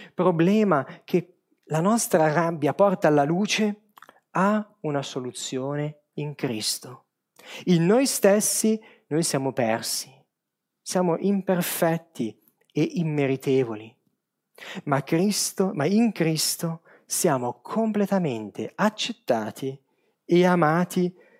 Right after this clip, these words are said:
da colui che nell'universo adoriamo più di ogni altra cosa. Amen. Vorrei pregare. Padre,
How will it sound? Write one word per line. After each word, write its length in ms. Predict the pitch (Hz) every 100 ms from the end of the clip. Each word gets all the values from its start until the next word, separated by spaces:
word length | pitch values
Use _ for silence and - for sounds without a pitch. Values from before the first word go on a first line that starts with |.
| _
da 200 | - 156
colui 680 | 156 - 156 165 190 190 196 - _ _
che 120 | - 156
nell'universo 1080 | 131 127 127 131 120 127 151 151 - 147 147 -
adoriamo 640 | - 127 120 117 120 127 117
più 360 | - 165 170 180 _ _ _
di 180 | 147 160
ogni 520 | 120 110 110 113 113 - -
altra 640 | 120 107 104 - - 139 _
cosa. 560 | - 92 - - - - _ _ _ - - -
Amen. 560 | - - 98 110 104 _ _ _ _ _ _ _ _ _ _ _ - -
Vorrei 280 | 170 151 120
pregare. 580 | 139 117 104 - - _ _ _ _ _ _ - - - - - - _ _ _ _ _ _ _ _ _ _ _
Padre, 760 | 156 131 127 131 113 - -